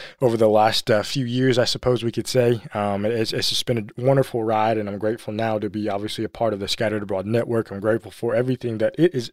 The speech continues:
being able to accomplish, obviously through the power and glory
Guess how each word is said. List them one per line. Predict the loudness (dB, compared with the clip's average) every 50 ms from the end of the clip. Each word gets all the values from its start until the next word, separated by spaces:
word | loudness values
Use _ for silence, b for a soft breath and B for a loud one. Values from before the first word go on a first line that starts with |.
| _ 0
being | 2 2 4 4
able | 2 2 2 0
to | -2 -2 0 0 0 -2 B B B B B B B B
accomplish, | -2 0 2 2 2 2 4 4 6 6 6 6 2 2
obviously | 2 2 2 2 2 0 0 0 -2 -2
through | -2 0 0 2 2 4
the | 2 2 0
power | 0 0 2 4 4 4 4 2 0
and | -2 -4
glory | -2 0 0 2 2 2 2 0 -2